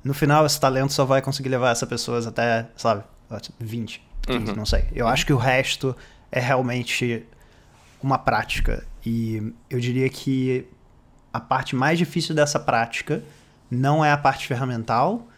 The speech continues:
Speaker 1: nem a parte técnica. Eu diria que é, é desinibição mesmo. É a parte de você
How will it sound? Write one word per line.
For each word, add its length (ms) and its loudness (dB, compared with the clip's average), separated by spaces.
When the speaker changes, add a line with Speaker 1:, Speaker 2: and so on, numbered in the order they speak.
Speaker 1:
nem 380 0
a 40 2
parte 360 0
técnica. 640 -6
Eu 140 -8
diria 340 -4
que 180 -6
é, 500 -2
é 40 -6
desinibição 720 -2
mesmo. 420 -10
É 120 -6
a 60 -4
parte 360 -6
de 80 -6
você 680 -4